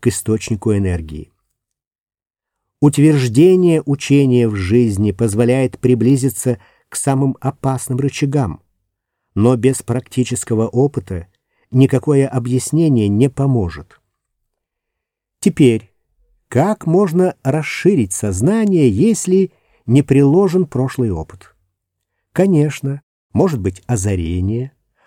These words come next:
но этот случай за редкостью не перечисляем. Но и опытное познание надо вызвать наружу,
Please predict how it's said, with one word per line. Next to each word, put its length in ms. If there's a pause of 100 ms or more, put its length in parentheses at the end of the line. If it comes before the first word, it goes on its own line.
(100)
но 300
этот 260
случай 460
за 240
редкостью 720 (220)
не 260
перечисляем. 1040 (1000)
Но 360
и 260
опытное 640
познание 680
надо 420
вызвать 480
наружу, 720